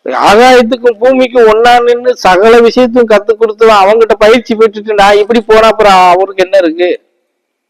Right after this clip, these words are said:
என்ன சாமி, இதுக்காடா உன்னை இவ்வளவு தூரம் கொண்டு வந்து நான் நிறுத்தி வைக்கணும் கேட்பாரா, கேட்க மாட்டாரா? அவர் கேட்கறதுக்கு முன்னாடி நான் மாறிக்கிறணும். புரியுதுங்களா?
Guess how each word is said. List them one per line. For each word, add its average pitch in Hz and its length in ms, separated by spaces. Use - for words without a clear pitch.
என்ன 202 160
சாமி, 196 280
இதுக்காடா 240 580
உன்னை 208 440
இவ்வளவு 240 540
தூரம் 220 200
கொண்டு 208 200
வந்து 202 160
நான் 190 140
நிறுத்தி 196 280
வைக்கணும் 202 360
கேட்பாரா, 262 360
கேட்க 208 320
மாட்டாரா? 127 300
அவர் 180 240
கேட்கறதுக்கு 247 720
முன்னாடி 262 400
நான் 214 280
மாறிக்கிறணும். 170 680
புரியுதுங்களா? 170 680